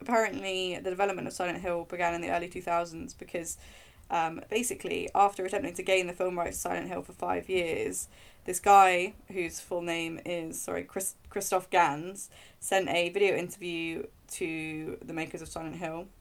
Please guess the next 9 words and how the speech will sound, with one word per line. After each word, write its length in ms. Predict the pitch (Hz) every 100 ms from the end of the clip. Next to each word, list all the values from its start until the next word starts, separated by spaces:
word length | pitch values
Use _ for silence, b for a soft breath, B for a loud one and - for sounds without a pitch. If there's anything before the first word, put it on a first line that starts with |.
| - -
explaining 480 | 165 - 185 170 165
his 120 | 180
plans 520 | - 165 160 165 - -
to 200 | - 165
adapt 320 | - - -
it 60 |
into 560 | 165 170 - 165 160 160
a 60 | -
movie 480 | 185 180 - 175